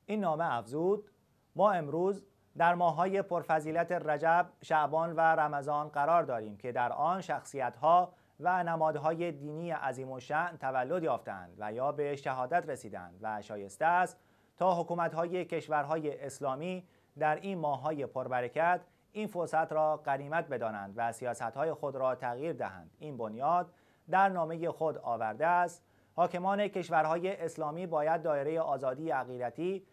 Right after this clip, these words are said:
و آزادی بیان را گسترش دهند تا در آینده شاهد زندانیان عقیدتی نباشیم، زیرا علیرغم مغایرت این رفتار با آموزه‌های اسلامی، کماکان در کشورهای اسلامی شاهد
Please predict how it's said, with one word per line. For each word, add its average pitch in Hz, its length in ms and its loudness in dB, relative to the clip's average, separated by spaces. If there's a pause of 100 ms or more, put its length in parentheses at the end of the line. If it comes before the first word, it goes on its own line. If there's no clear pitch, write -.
(200)
و 143 80 -2
آزادی 165 720 2
بیان 143 320 -2
را 143 200 0
گسترش 135 580 -4
دهند 95 300 -10 (160)
تا 120 140 0
در 117 200 0
آینده 117 600 -4 (260)
شاهد 165 440 0
زندانیان 151 640 -4
عقیدتی 135 720 -6
نباشیم، 160 520 0 (180)
زیرا 202 300 8
علیرغم 190 500 4
مغایرت 175 460 2
این 196 200 -4
رفتار 170 520 4
با 180 200 6
آموزه‌های 156 720 0
اسلامی، 143 560 -2
کماکان 156 580 0
در 165 160 6
کشورهای 143 680 -2
اسلامی 151 540 -4
شاهد 139 360 0